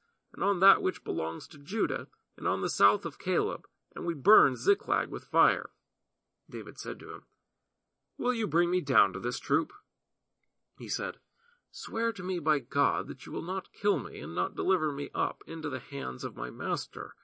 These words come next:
and I will bring you down to this troop." When he had brought him down, behold, they were spread around over all the ground, eating, drinking, and dancing,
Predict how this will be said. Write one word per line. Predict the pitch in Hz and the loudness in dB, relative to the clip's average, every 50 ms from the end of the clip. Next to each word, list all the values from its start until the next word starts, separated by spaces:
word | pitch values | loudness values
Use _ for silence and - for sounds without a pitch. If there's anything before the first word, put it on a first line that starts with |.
| _ _ _ _ | _ _ _ _
and | - - | -14 -10
I | - 175 185 202 | -6 -2 0 4
will | 202 196 | 4 4
bring | 170 180 190 185 185 | 6 6 4 4 4
you | 180 | -2
down | 156 139 151 147 127 117 113 - | -2 0 0 2 2 0 0 -4
to | 117 120 | -12 -10
this | 117 123 120 - | -8 -8 -8 -8
troop." | - - 147 113 80 - _ _ _ _ _ _ _ _ _ _ _ _ _ _ _ _ _ _ _ _ | -4 0 0 0 0 0 _ _ _ _ _ _ _ _ _ _ _ _ _ _ _ _ _ _ _ _
When | - 165 175 | -10 -6 -2
he | 165 | -2
had | 143 123 113 113 | -2 -2 -2 0
brought | 131 151 147 127 | 2 2 2 2
him | 110 92 87 | 0 -10 -12
down, | - 107 110 98 78 69 78 95 | -8 -4 -2 -2 -2 -2 -4 -10
behold, | 117 - 120 143 139 104 87 - _ _ _ _ _ _ _ _ _ _ _ | -12 -8 -4 -2 -2 -2 -2 -6 _ _ _ _ _ _ _ _ _ _ _
they | - - | -12 -10
were | 156 151 131 | -8 -8 -8
spread | - - - _ - 131 147 151 139 | -10 -12 -14 _ -2 -2 0 0 -2
around | 120 117 127 147 160 160 151 - | -2 0 -2 -2 -2 -4 -4 -4
over | 147 165 160 139 120 | -4 -4 -2 -4 -4
all | - 123 147 170 180 | -4 -2 -2 -2 0
the | 170 180 | -2 -2
ground, | 143 139 120 92 85 87 - - _ _ - | 0 0 -2 -2 -4 -10 -14 -20 _ _ -8
eating, | 208 233 220 165 123 98 80 - - _ _ _ - | -6 -4 -2 -2 -2 -4 -6 -12 -20 _ _ _ -4
drinking, | 190 226 214 180 135 - 110 95 87 - - | 0 2 2 2 0 -2 -10 -14 -14 -12 -10
and | - 160 151 123 - | -8 -8 -8 -8 -6
dancing, | - 165 185 175 143 127 - - - - | -4 -2 -2 -2 -2 -4 -6 -14 -14 -16